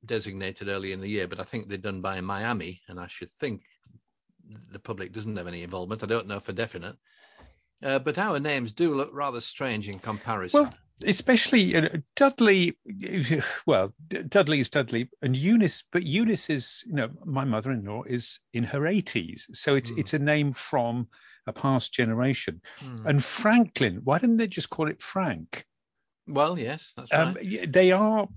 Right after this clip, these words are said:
Speaker 2: odd. Do, do you know what the next one is? What's the
Speaker 1: Gladys.
Speaker 2: G? Gla-, Gladys.
Speaker 1: Gladys.
Speaker 2: You
Speaker 1: Yeah.
Speaker 2: are joking.
Speaker 1: No, Gladys.
Speaker 2: Because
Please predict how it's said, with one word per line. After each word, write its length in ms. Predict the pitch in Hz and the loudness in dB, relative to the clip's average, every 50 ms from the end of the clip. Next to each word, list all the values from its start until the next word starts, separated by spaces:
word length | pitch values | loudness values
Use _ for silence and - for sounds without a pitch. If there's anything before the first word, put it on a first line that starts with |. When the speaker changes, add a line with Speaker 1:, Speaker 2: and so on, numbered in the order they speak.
| - _ _ _ _ _ _ _ _ _ _ _ _ - | -20 _ _ _ _ _ _ _ _ _ _ _ _ -10
Speaker 2:
odd. 340 | 147 160 151 117 110 131 127 | -4 -2 -2 -2 -2 -4 -4
Do, 180 | - 208 196 | -2 -2 -2
do 160 | 160 135 - | -2 -2 -2
you 40 | 202 208 | 0 0
know 80 | 214 | 0
what 140 | 214 233 214 | -2 -2 -4
the 60 | 208 | -2
next 260 | 208 233 220 - - | -2 -2 -4 -4 -4
one 140 | - 113 92 | -4 -4 -4
is? 140 | 92 98 104 - | -4 -10 -10 -10
What's 220 | 165 165 - - | -10 -10 -10 -8
the 80 | - 117 | -8 -4
Speaker 1:
Gladys. 200 | 117 123 123 123 175 165 143 117 107 | -2 0 2 4 4 4 4 2 -2
Speaker 2:
G? 20 | 120 - _ | -6 -8 _
Gla-, 180 | - 160 185 190 - - 117 117 - 117 | 0 2 2 2 0 -6 -12 -10 -2 4
Gladys. 240 | 120 160 165 156 139 | 6 6 6 6 6
Speaker 1:
Gladys. 480 | 147 151 131 139 143 - - - - _ _ _ - - - | 4 4 4 2 0 -2 -4 -12 -18 _ _ _ -20 -8 0
Speaker 2:
You 160 | - 143 156 160 | 4 6 8 8
Speaker 1:
Yeah. 60 | 151 | 8
Speaker 2:
are 60 | 147 | 6
joking. 640 | 131 - 180 175 185 190 - - - 101 76 76 80 _ - | 4 6 6 8 8 6 4 0 -4 -4 -4 -4 -12 _ -10
Speaker 1:
No, 300 | 117 127 135 139 143 147 - - | -6 -4 -2 -2 -2 -4 -6 -8
Gladys. 200 | 113 123 127 156 | -6 0 2 2
Speaker 2:
Because 220 | 156 - 175 135 | 4 4 4 2